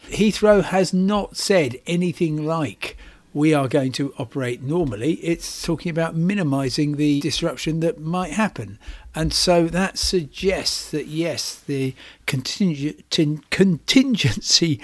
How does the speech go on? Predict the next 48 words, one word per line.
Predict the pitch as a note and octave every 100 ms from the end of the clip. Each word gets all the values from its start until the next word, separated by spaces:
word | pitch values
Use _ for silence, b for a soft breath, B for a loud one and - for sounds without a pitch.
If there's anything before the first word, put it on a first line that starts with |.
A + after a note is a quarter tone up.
| -
<laughs> | -
arrangements | F#3 F3 G3+ - D3 -
they've | C#3+ B2+
put | F3+
in | D3+ C#3
mind, | E3 C#3 A#2+ -
in, | G#2+ C#3+ C#3+
in | - C#3
place, | B2 E3 A2+ -
which | C3
have | C#3+
been | C#3+ C3+
pretty | - E3 B2+
successful, | - C3 - D3+ - - A#2 - B B - -
are | C#3+ D3 C3+
not | B2+ D#3 E3 - - -
perhaps | B2+ D3 - -
necessarily | C#3+ A#2+ - D#3 D3 B2 C3+
going | C#3 C3
to | C3+
be | C#3 C3+ -
enough. | D3+ C#3 D3+ F3 - - - -
If | F#3+ -
you | F#3
are | F#3+ E3+
at | -
Terminal | E3 D3 D3 B2+
three, | - - - - - - - F3 E3 E3 D#3+ D#3+ D#3 C3+
then | B2+
it | A#2
might | B2+ D3 -
be | C#3+
some | B2 D3 C#3+
B | D3+ C#3+
A | D3
flights. | - D#3 D3 -
I | G#2
got | A#2+ A#2
in | A#2+
from | A2+ C3+ C3
La-, | C#3 C#3
from | - D3 D3
Gothenburg | - G#3 F3+ B2 A2 G#2
last | A#2 G#2+ -
night | A2 A#2
at | A2
T | - A#2
three, | - - E3+ D#3+